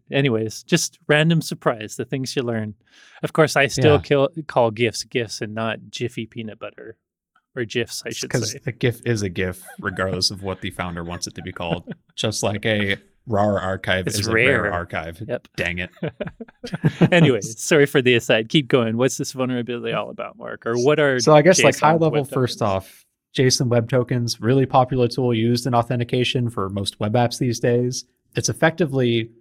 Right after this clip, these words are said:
Speaker 2: cryptographically signed jason formatted data. So jason formatted data, think, like, key value pairs, like username, M La Liberty, account type, administrator, that sort of thing, that then the application signs using a public and private key pair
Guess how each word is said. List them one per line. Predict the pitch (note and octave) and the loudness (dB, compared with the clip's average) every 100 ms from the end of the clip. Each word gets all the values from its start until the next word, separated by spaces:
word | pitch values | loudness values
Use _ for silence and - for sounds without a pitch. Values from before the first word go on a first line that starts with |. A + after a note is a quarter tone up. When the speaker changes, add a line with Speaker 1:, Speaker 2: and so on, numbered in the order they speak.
| _ _ _ _ - | _ _ _ _ -2
Speaker 2:
cryptographically | D#3 D#3 E3+ D3 C3+ - B2+ | -2 0 2 2 0 -4 -2
signed | - A#2 A2 A#2 A#2 A2 - _ - | 2 2 0 -2 -2 -6 -12 _ -14
jason | B2 A2 G2+ A#2+ G2 F2+ - | -4 -2 0 0 -2 -6 -10
formatted | - G#2 F#2+ F2 E2+ D#2+ | -4 -4 -2 -4 -4 -8
data. | D2+ D#2 - - _ _ _ _ | -10 -12 -16 -18 _ _ _ _
So | - G#2 | -6 -4
jason | F#2 A#2+ A2+ A#2+ | 0 2 2 0
formatted | A#2+ A2+ A2 G#2 | -2 0 -2 -2
data, | G#2+ G#2 G#2 | -2 -2 -4
think, | G#2+ F#2+ F#2 | -6 -6 -6
like, | F2 | -8
key | - A2+ G#2+ | -2 -2 2
value | G2+ G#2 G#2 | 2 2 0
pairs, | G#2 G#2 G#2+ G#2+ G#2 | -2 -2 0 -2 -6
like | E2+ - _ C3 | -8 -10 _ -2
username, | D#3 B2+ G2 D#2+ E2+ _ _ _ _ - | 0 0 -4 -6 -12 _ _ _ _ -2
M | B2+ | 0
La | B2 | 2
Liberty, | A#2 G#2+ E2+ D#2 F2 _ _ _ - | 2 0 -4 -12 -14 _ _ _ -10
account | A2 A#2+ G#2+ | -4 -2 -4
type, | - D#2+ - _ - | -6 -8 -10 _ -6
administrator, | G2+ G#2+ G2 - F#2 D2+ E2+ - | -4 -4 -2 -4 -4 -10 -14 -8
that | G#2 G2 | -6 -4
sort | - E2 | -4 -6
of | - | -12
thing, | - - - _ _ _ _ | -14 -14 -16 _ _ _ _
that | A#2+ G#2 | -8 0
then | B2+ A2+ A2 | 2 2 2
the | G#2+ | 2
application | A2 - A2+ C3+ B2+ B2 G2+ G2 | 0 -2 -2 -2 0 -2 -4 -6
signs | F#2+ - F3 C#3+ G#2+ A#2+ A#2 | -4 0 2 2 -2 -4 -4
using | G2 A2 | -4 -2
a | G2 F#2+ | -4 -4
public | - G2+ G2+ - | -4 -4 -4 -4
and | G2 | -8
private | F2+ G2 F#2 - | -4 -4 -4 -6
key | A#2 A2+ | -6 -6
pair | D3+ D#3 | -2 -4